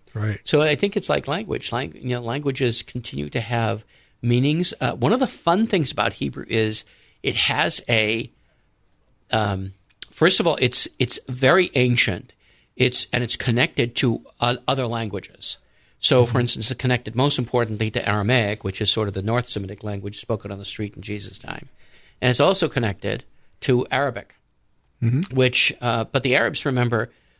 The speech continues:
Speaker 2: are also the s-, uh, the children of Abraham.
Speaker 1: Mm-hmm.
Speaker 2: You know, that, uh, on the one side you have Isaac, but you also have Ishmael. So as, as Jews, the Jews are eventually the sons of Isaac,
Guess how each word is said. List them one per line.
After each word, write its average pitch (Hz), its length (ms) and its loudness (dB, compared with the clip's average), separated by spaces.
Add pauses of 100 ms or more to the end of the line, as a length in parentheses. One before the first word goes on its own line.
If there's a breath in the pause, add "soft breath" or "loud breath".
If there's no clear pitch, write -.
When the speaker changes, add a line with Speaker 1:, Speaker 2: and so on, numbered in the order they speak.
(100)
Speaker 2:
are 127 160 0
also 143 340 2
the - 120 -4
s-, - 320 -2
uh, 127 80 2
the 123 80 -8
children 120 320 2
of 110 80 0
Abraham. 110 600 -2 (960)
Speaker 1:
Mm-hmm. 110 260 -4 (120)
Speaker 2:
You 117 80 0
know, 104 160 2
that, 101 360 -2
uh, 101 240 -4 (100)
on 113 120 -2
the 110 60 -4
one 127 180 -2
side 110 220 -2
you 104 120 -2
have - 140 -14
Isaac, 127 720 -2
but 113 240 -4
you 113 140 0
also 110 320 0
have 101 420 0 (280 soft breath)
Ishmael. - 520 0 (800)
So 107 300 2
as, 104 340 0
as 104 180 -2
Jews, 117 220 -2
the 113 460 -2
Jews 110 280 0
are 101 140 -2
eventually 107 400 -2
the 104 80 -8
sons 104 320 -2
of 95 80 -4
Isaac, 101 480 -2